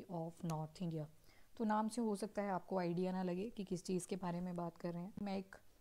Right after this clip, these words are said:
छोटा सा आपको यहाँ पे एक term लिखने वाली हूँ या dynasty का नाम लिखने वाली हूँ, जिससे आपको पूरा idea लग जाएगा। तो this is about the Sunga dynasty। Sunga dynasty के साथ आज हम एक और dynasty करेंगे, that is कन्वा dynasty।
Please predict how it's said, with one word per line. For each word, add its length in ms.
छोटा 300
सा 120
आपको 420
यहाँ 200
पे 120
एक 180
term 220
लिखने 240
वाली 220
हूँ 160
या 120
dynasty 420
का 60
नाम 220
लिखने 220
वाली 220
हूँ, 140
जिससे 220
आपको 220
पूरा 280
idea 240
लग 100
जाएगा। 400
तो 140
this 220
is 180
about 280
the 180
Sunga 440
dynasty। 520
Sunga 240
dynasty 420
के 80
साथ 300
आज 220
हम 220
एक 220
और 140
dynasty 420
करेंगे, 460
that 220
is 140
कन्वा 300
dynasty। 540